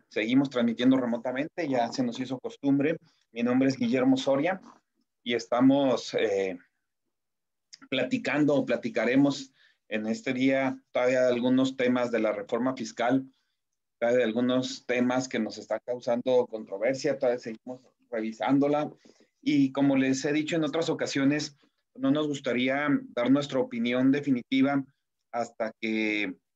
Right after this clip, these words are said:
esta reforma, pues, se publique ya como tal, ¿no? Eh, es posible que todavía se hagan algunas adaptaciones, hay algunas dudas, aunque la verdad vemos difícil que cambien muchas cosas, todo parece indicar que,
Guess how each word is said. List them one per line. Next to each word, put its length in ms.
esta 400
reforma, 680
pues, 180
se 120
publique 520
ya 200
como 240
tal, 260
¿no? 140
Eh, 480
es 260
posible 640
que 160
todavía 400
se 220
hagan 260
algunas 680
adaptaciones, 760
hay 120
algunas 420
dudas, 460
aunque 300
la 120
verdad 380
vemos 260
difícil 460
que 100
cambien 320
muchas 300
cosas, 360
todo 280
parece 320
indicar 400
que, 260